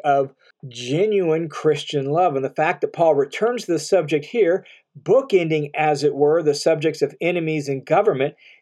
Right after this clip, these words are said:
indicates that his treatment of both those topics in some way are extensions of, expressions of Christian love, which helps us see how all-inclusive love is, agape is for Paul.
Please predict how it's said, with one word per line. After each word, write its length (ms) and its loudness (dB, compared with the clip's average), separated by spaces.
indicates 640 0
that 120 2
his 180 -2
treatment 500 0
of 220 -2
both 260 2
those 380 0
topics 480 -2
in 120 -4
some 380 -2
way 260 2
are 280 2
extensions 880 -2
of, 200 -2
expressions 800 -2
of 240 -4
Christian 520 -4
love, 300 -2
which 180 0
helps 280 2
us 160 -4
see 400 0
how 280 0
all-inclusive 1120 0
love 500 0
is, 260 4
agape 440 -4
is 380 2
for 220 -2
Paul. 440 0